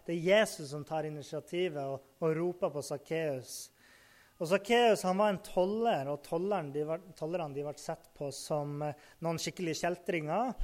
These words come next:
som presset penger ut av folk. Og, og det er klart, de var jo noen skikkelige kjeltringer også iblant. Eh, og, men Jesus, han går bort til Sakkeus allikevel, og så ber Jesus om, at, om å få lov til å bo hos han. Og mange som hørte om det her, de,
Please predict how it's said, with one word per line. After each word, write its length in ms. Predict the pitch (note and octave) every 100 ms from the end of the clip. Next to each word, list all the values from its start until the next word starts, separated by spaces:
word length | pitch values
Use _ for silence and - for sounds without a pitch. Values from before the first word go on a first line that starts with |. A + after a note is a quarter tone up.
| - -
som 220 | - E3 D#3+
presset 320 | D#3+ - -
penger 380 | E3+ E3+ E3 D3
ut 100 | C#3+
av 80 |
folk. 380 | C3 D3 C3+ -
Og, 160 | D#3 D3 F3
og 60 | E3
det 80 |
er 60 | E3
klart, 160 | F3 E3
de 80 | F3
var 300 | G3 B3 A#3
jo 80 |
noen 140 | F3 D#3
skikkelige 420 | D#3 D3 C#3 C#3
kjeltringer 480 | D3 C3+ C#3+ C3+ C3
også 240 | F3+ G3+
iblant. 400 | C#3+ C3+ C3 - - - - - _ -
Eh, 460 | C3 C3+ C3+ C#3 D#3+ -
og, 320 | F3 F#3 F#3+ F#3+ - - - -
men 80 | G3+
Jesus, 320 | A#3 C#4 B3
han 140 | A3+ G#3+
går 160 | B3 G#3+
bort 160 | B3+ -
til 260 | G3+ F#3
Sakkeus 560 | F3+ F#3+ - G3+ D#3+ C#3
allikevel, 640 | D3+ D3+ - D3 D#3 C#3 D3
og 160 | F#3 D#3+
så 160 | G#3
ber 300 | F#3 G#3+ F#3
Jesus 320 | G3 F#3+ D#3 D#3+
om, 160 | D3+
at, 160 | D3 - -
om 160 | D#3+
å 0 |
få 160 | D3+ F3
lov 80 | F3+
til 80 | E3
å 80 |
bo 140 | A#3 C#4+ F3
hos 100 | C3 D3+
han. 160 | C3 A2+ - - - - - - - - - - - - - -
Og 380 | G3 G3+ G3+ G3+
mange 240 | G3 G#3+ A#3+
som 160 | G#3
hørte 320 | E3+ G#3 G#3+
om 80 | G#3
det 160 | F3+ E3
her, 240 | F#3+ A3
de, 160 | F3